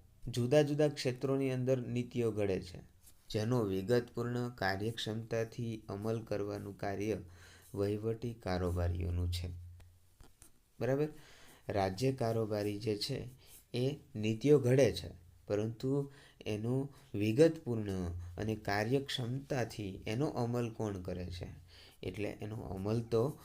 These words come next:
આ વહીવટી કારોબારીનું કામ છે અમલમાં મૂકવાનું. વહીવટી કારોબારી રાજ્ય કક્ષા, રાજ્ય કારોબારીને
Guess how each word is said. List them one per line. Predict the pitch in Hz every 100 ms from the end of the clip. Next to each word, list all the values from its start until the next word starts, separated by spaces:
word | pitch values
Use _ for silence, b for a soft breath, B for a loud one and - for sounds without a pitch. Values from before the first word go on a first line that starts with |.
| B 98
આ | 92
વહીવટી | 90 92 98 107 110 113
કારોબારીનું | 110 98 101 110 104 104 101 98
કામ | 92 92 151 B B -
છે | - 127 -
અમલમાં | 98 98 90 85
મૂકવાનું. | 87 87 92 95 - - - - B B B B B B B - B B - - 117
વહીવટી | 117 139 147
કારોબારી | 147 131 131 131 135 135
રાજ્ય | 113 107 110
કક્ષા, | 127 - - - 127 127 - 110
રાજ્ય | 101 101 123
કારોબારીને | 127 117 120 117 117 113 117 117 113